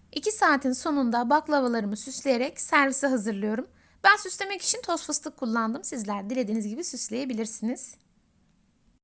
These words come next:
Şerbetini tam çeken, çıtır çıtır, hem çok gösterişli hem de çok lezzetli baklavamız artık servise hazır. Yapıp deneyecek olan herkese şimdiden afiyet olsun.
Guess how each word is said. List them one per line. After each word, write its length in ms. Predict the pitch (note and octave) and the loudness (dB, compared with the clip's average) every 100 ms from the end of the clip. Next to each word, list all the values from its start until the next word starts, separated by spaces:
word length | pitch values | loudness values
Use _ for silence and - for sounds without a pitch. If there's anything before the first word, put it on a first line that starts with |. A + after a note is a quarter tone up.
| _ _ _ _ | _ _ _ _
Şerbetini 640 | - - F4+ E4+ F4 E4+ F#4+ | -6 0 0 0 -2 -2 -4
tam 240 | - E4 E4+ | -4 -2 -2
çeken, 460 | D4+ - C4+ C#4+ - _ - | -2 -2 -2 -2 -8 _ -4
çıtır 300 | - E4 D4+ | -2 -2 0
çıtır, 440 | - A#3+ C4+ D#4+ - | -2 -2 -4 -4 -2
hem 160 | C#4 C4+ | -2 0
çok 260 | D#4 D#4 | -4 -4
gösterişli 580 | D4 C#4+ C4+ C4 - C#4+ | 2 4 4 0 -2 -2
hem 160 | C4 G#3+ | -4 -4
de 80 | |
çok 240 | A3 C#4+ C4+ | -4 -4 -2
lezzetli 460 | A#3+ G#3 A3 G#3 | -2 -2 -6 0
baklavamız 600 | B3+ C4+ B3 A#3 B3+ F#4 | 0 0 -2 -2 -2 -2
artık 400 | - C4 A#3+ G3+ | 0 0 0 -2
servise 520 | - D4 C4 A3 D4 D#4 | -2 0 0 2 2 2
hazır. 400 | B3+ G3 A3+ C4+ - _ _ - | -2 -2 -4 -4 -12 _ _ -4
Yapıp 320 | A#3 A#3+ F4 | -2 -2 -2
deneyecek 420 | B3+ C4 C4 D4+ | 0 2 2 -2
olan 280 | G#3 A3 G#3+ | -2 -2 -2
herkese 580 | A3 E4 D#4+ B3+ B3 C#4 | -2 -2 -2 -2 0 0
şimdiden 540 | - C4+ A#3 G3+ B3 F#4+ - | 0 0 -2 0 -2 -4 -4
afiyet 480 | A3+ A3+ A#3 A3+ A3 | -4 -2 -4 -6 -4
olsun. 340 | F#3+ - C4 | -6 -6 -8